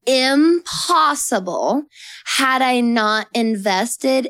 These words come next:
in a professional designer to create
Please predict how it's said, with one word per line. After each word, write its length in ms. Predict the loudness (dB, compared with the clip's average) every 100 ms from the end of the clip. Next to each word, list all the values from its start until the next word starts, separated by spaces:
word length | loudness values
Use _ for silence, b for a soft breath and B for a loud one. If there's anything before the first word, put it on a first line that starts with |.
| -2
in 160 | 0
a 180 | 0 -2
professional 1600 | -4 -2 -2 -2 -8 -12 -4 0 0 -2 0 0 2 2 0 -2 -4 _ _
designer 960 | -4 -2 -2 0 0 0 -2 -2 -4 -6 B B B B B -10 -2
to 160 | -2
create 1040 | -2 -6 -2 0 2 2 2 0 -2 -14